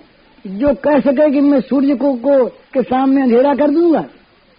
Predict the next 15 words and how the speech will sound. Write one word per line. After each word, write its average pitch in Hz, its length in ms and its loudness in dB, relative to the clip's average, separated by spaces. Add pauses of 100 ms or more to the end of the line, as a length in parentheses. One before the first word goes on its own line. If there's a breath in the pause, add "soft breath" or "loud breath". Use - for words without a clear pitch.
(1800)
तो 247 160 -2
भगवान 226 580 -2
की 294 240 -4
कृपा 254 460 -4
में 262 300 0
जो 262 260 0
बल 196 300 -2
है, 247 420 0 (440 loud breath)
हमारे 226 360 -2 (160)
पापों 220 380 -2
में 247 100 -2
वो 233 180 0
बल 254 180 -4
नहीं 269 260 -4
है। 110 160 -16